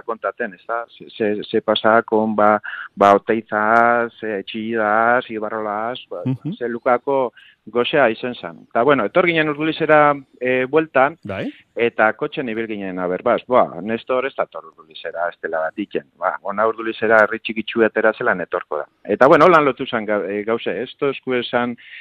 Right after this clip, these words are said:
Speaker 1: e, bai eskorik, eta ez etzor-, ez eskorik, eta ez eberez, eta, bueno, pasa zan denpore aputxu bet, hile bat, eta zei jauna Nestorrek,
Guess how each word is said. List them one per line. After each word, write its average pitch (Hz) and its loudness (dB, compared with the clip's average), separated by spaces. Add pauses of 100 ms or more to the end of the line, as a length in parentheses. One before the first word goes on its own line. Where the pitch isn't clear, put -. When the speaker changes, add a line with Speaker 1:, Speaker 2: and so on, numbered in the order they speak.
(240)
Speaker 1:
e, 117 6
bai 110 4
eskorik, 160 2
eta 104 0
ez 101 -4
etzor-, 135 -2
ez 113 -4
eskorik, 147 0
eta 110 0
ez - -4
eberez, 139 0
eta, 110 0
bueno, 120 0
pasa 117 0
zan 117 -4
denpore 117 2
aputxu 127 -2
bet, 175 4
hile 123 2
bat, 175 4 (680)
eta 127 6 (260)
zei 165 2
jauna 147 0
Nestorrek, 123 -4